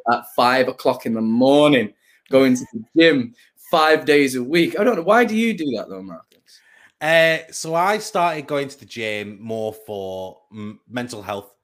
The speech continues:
Speaker 2: si-, uh, like, side of things. And there was also, like, the, the aspect that obviously I wanted to be more fitter, me-, more healthier. I gave myself a bit of a goal as well. I was doing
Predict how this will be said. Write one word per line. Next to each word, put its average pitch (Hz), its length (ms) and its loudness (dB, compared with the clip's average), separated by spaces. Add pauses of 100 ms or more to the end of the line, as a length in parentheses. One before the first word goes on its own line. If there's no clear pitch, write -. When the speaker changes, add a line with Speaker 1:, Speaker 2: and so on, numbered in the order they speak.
(120)
Speaker 2:
si-, - 180 -14
uh, 92 320 -12
like, 92 200 -14
side 87 220 -10
of 87 100 -20
things. 85 260 -16 (240)
And 131 100 -12
there 151 100 -4
was 156 180 -4
also, 185 340 -2
like, 123 420 -6 (220)
the, 113 260 -6
the 113 100 -6
aspect 107 360 -8
that 101 180 -12
obviously 101 320 -14
I 95 40 -10
wanted 95 320 -14
to - 80 -20
be 95 180 -14
more 92 400 -12
fitter, 95 540 -8
me-, 95 320 -16
more 98 240 -10
healthier. 98 500 -10 (260)
I 120 120 -6
gave 131 200 -2
myself 123 360 -4
a - 20 -14
bit 107 140 -8
of 107 80 -10
a 104 40 -8
goal 104 380 -6
as 98 100 -10
well. 101 200 -6
I 101 80 -6
was 101 100 -10
doing 101 500 -10